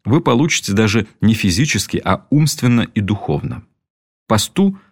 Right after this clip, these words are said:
как средство выхода на более высокий уровень самосовершенствования и самоконтроля, а также более глубокого осознания того, насколько зависимыми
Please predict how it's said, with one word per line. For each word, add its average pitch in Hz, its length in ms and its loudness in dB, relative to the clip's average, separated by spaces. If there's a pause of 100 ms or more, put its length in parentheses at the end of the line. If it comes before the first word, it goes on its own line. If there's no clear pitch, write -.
как - 300 -4
средство 107 440 -2
выхода 98 340 2
на 95 100 4
более 98 260 2
высокий 95 560 0
уровень 87 340 2
самосовершенствования 85 1000 -2
и - 120 -6
самоконтроля, 82 840 0 (260)
а 87 80 -2
также 82 220 0
более 85 240 2
глубокого 101 520 2
осознания 104 640 0
того, 98 380 0 (200)
насколько 101 580 0
зависимыми 90 840 0